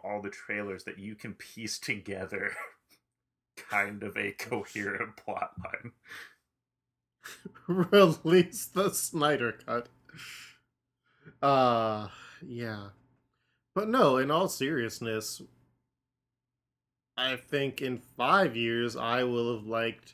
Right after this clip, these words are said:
Speaker 2: <laughs> us to have canceled the show because I will be writing comics full time. And so as part of a, uh, whatchamacallit, a, I am blanking on the term for the thing that you shouldn't do because, uh, your interest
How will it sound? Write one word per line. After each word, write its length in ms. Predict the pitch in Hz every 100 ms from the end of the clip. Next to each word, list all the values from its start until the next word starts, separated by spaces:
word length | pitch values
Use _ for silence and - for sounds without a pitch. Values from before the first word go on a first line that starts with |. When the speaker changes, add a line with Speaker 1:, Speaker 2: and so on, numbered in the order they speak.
| 196
Speaker 2:
<laughs> 120 | - -
us 360 | - - -
to 160 | - 139
have 160 | 139
canceled 540 | - - 175 143 156 135
the 100 | 147
show 320 | - 156 156
because 320 | 120 - 123
I 160 | 117 123
will 100 | 120
be 180 | 120 120
writing 520 | 113 120 117 113 107 - - 170 -
comics 540 | - 127 139 131 120 -
full 280 | - 123 123
time. 400 | 120 123 123 113
And 120 | 110
so 220 | - 120
as 340 | 120 117 113 110
part 220 | - 123
of 160 | 120 113
a, 460 | 117 113 110 107 - _ _ _ _ _ _
uh, 920 | - 117 117 113 113 113 113 110 110 110 - _ _ _ _ _ -
whatchamacallit, 840 | 127 123 123 110 - 110 107 107
a, 380 | 107 104 107 107 - _ _ _ _ _ _ _ _ _ _ - - _ _ _ _ _ -
I 140 | 143
am 160 | 120 107
blanking 420 | 131 147 139 123
on 100 | 110
the 60 | 110
term 280 | 127 117
for 140 | 113 120
the 100 | 110
thing 240 | - 123
that 120 | 113
you 120 | 113 110
shouldn't 400 | - 127 117 110
do 240 | 117 113
because, 1000 | 110 110 - 107 107 107 98 - - - -
uh, 440 | 110 107 107 107
your 140 | 107 110
interest 800 | - 120 - 120 110 - -